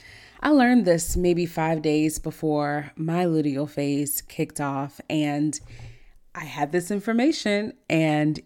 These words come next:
yet and still I <laughs> experienced symptoms of, um, my luteal phase. And so I am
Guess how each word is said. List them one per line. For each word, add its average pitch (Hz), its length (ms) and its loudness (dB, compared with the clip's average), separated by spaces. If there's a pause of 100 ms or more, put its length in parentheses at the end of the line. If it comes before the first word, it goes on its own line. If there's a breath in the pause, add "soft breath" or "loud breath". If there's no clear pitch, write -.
yet 156 360 -2
and 170 140 0
still 269 340 2
I 175 120 2
<laughs> - 20 2
experienced - 1300 0 (400 loud breath)
symptoms - 920 2
of, 156 920 0
um, 151 320 -2
my 156 120 0
luteal 165 420 2
phase. 147 500 -2
And 147 160 0
so 147 560 0 (600 soft breath)
I 156 180 2
am 151 600 0